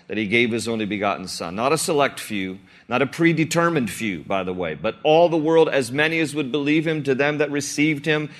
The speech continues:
he gave the right to become children of God.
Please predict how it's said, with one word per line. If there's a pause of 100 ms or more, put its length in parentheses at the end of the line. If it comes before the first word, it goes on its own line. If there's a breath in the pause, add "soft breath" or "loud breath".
he
gave
the
right
to
become
children
of
God.